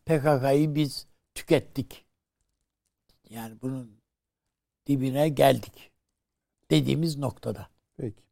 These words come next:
Speaker 2: Şöyle bir virgüllü bir şey daha
Speaker 1: Ama
Speaker 2: s-
Speaker 1: su-, e, hakkını teslim etmek lazım. Sayın İçişleri Bakanı, e, çok böyle kendince,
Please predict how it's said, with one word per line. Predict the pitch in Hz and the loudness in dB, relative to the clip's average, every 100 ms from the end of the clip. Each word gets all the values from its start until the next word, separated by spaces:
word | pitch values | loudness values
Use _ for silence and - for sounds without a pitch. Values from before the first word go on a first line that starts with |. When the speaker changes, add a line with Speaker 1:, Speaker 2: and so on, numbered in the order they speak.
| _ - _ _ _ _ _ _ _ _ _ _ _ | _ -20 _ _ _ _ _ _ _ _ _ _ _
Speaker 2:
Şöyle | - 180 143 147 _ _ _ | -12 -8 -8 -12 _ _ _
bir | - - _ 143 | -20 -20 _ -6
virgüllü | 143 127 135 127 | -4 0 0 0
bir | 110 | -4
şey | - 113 | -6 2
daha | 107 | 6
Speaker 1:
Ama | 170 160 - | 8 8 4
Speaker 2:
s- | |
Speaker 1:
su-, | 147 - 208 185 175 | -4 -4 0 0 2
e, | 180 180 156 - | 0 -2 -6 -8
hakkını | - 202 - 175 | -2 -2 0 -2
teslim | 143 165 - 160 | 0 -2 0 -2
etmek | 139 - 135 - | -2 -2 -6 -2
lazım. | 131 127 127 185 - _ _ _ _ _ _ | 0 0 -2 -6 -8 _ _ _ _ _ _
Sayın | - 180 170 165 156 _ _ - | -6 0 0 0 -6 _ _ -10
İçişleri | 139 147 - 151 143 | -8 -6 0 2 4
Bakanı, | 139 147 123 135 160 _ _ _ _ _ _ _ _ _ _ _ _ _ _ _ 143 | 4 4 0 0 -6 _ _ _ _ _ _ _ _ _ _ _ _ _ _ _ -10
e, | 143 147 | -8 -10
çok | 127 190 - - - _ - | -2 0 0 -8 -20 _ -4
böyle | 151 143 135 | 0 0 0
kendince, | - 160 151 156 139 135 151 | 4 4 2 -2 -2 0 0